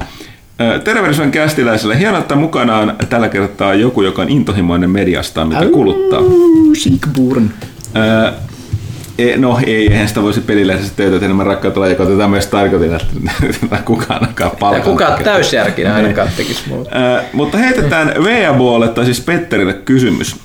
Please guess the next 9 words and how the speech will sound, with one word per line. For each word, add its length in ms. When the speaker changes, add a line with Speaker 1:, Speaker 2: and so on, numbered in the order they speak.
Speaker 2:
Hmm. 100
Speaker 1:
Ö, 140
jos 140
matkustaa 480
käymään 300
Japanissa, 560
mitkä 340
ovat 200
ne 220